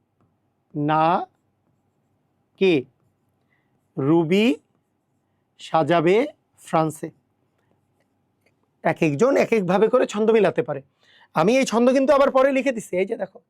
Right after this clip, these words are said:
এগুলো আমরা আবার পূরণ করব। হে লি না কে রুবি সাজাবে ফ্রান্সে, বুঝছো? আচ্ছা, এরপরে বোরহানি মোগলাই কাবাব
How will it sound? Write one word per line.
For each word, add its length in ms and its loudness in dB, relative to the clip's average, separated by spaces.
এগুলো 220 0
আমরা 200 0
আবার 140 2
পূরণ 260 -8
করব। 200 -10
হে 180 0
লি 240 0
না 120 -2
কে 140 2
রুবি 380 -6
সাজাবে 420 -2
ফ্রান্সে, 340 -10
বুঝছো? 280 -4
আচ্ছা, 180 -20
এরপরে 400 0
বোরহানি 640 -2
মোগলাই 760 0
কাবাব 520 0